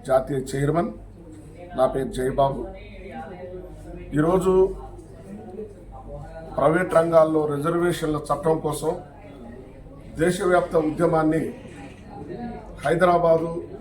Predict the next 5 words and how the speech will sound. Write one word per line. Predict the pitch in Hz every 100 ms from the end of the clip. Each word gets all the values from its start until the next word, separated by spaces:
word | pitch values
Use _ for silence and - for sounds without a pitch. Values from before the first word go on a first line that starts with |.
| -
సూర్యలో | 160 170 165 156
కాంప్లెక్స్ | - 143 143 147 143 143
నుంచి | 147 143 143 139 - - - - - - - - - 135
ఇక్కడ | 143 147 135 135 - - - - - - - - - - -
ఎస్సీ, | 156 - 185